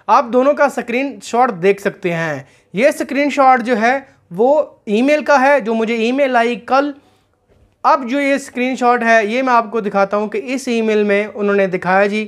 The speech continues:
ये अल हुसन पर कि आपका डेटा अपडेटेड हो चुका है, जहाँ पे पेंडिंग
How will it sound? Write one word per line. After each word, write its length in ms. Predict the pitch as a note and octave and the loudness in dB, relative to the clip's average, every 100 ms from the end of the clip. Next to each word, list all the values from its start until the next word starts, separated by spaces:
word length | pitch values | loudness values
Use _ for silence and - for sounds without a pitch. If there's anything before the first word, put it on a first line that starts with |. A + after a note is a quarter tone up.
| G#3+ _ _ G3 | -10 _ _ 2
ये 160 | G#3 | 4
अल 160 | A3 G3+ | 4 2
हुसन 360 | F#3+ F#3+ C#4 A3 | 0 0 0 2
पर 160 | B3+ | -2
कि 120 | - | -2
आपका 400 | A#3+ G#3 G#3 A3 | -2 2 2 2
डेटा 260 | G3 G3 G#3+ | 0 2 2
अपडेटेड 340 | F#3+ F#3+ A3+ | 2 -2 -2
हो 100 | G3+ | -2
चुका 200 | G3+ G3+ | -2 0
है, 80 | G#3 | 0
जहाँ 180 | G3 F#3+ | 2 0
पे 80 | G3+ | 0
पेंडिंग 440 | G3+ G#3+ A3+ B3 | -2 0 2 0